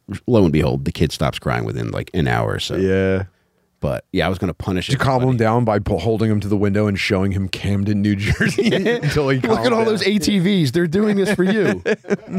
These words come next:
Speaker 1: You don't think motorbikes are cool, you fucking idiot?"
Speaker 2: <laughs> What, you think you could wheelie? <sighs> Yeah.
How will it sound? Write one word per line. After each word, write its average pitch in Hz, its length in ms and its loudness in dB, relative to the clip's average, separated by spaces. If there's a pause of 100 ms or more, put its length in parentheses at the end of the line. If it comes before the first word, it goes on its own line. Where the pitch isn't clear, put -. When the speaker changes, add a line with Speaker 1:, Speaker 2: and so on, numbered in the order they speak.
(800)
Speaker 1:
You 196 60 2
don't 226 140 0
think 233 160 0
motorbikes 214 440 2
are 220 100 2
cool, 226 260 0
you 202 100 2
fucking 226 300 0
idiot?" 220 320 0
Speaker 2:
<laughs> 143 240 2 (1500)
What, 143 140 0
you 135 100 2
think 135 200 0
you 139 140 2
could 156 120 0
wheelie? 185 480 2 (2000)
<sighs> - 60 -14 (2000)
Yeah. 78 200 -2